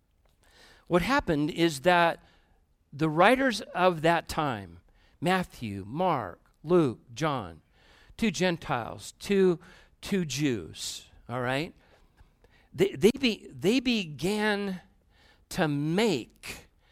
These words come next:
connections between what they were seeing and what they were experiencing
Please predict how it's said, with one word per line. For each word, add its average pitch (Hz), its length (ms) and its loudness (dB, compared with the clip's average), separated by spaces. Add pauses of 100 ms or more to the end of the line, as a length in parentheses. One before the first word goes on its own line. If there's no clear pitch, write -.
(520)
connections 175 1700 -4 (960)
between 160 560 2
what 180 280 6
they 254 140 0
were 190 180 4
seeing 101 760 -4 (580)
and 139 240 0
what 208 180 4
they 214 160 8
were 151 240 4
experiencing 110 1400 0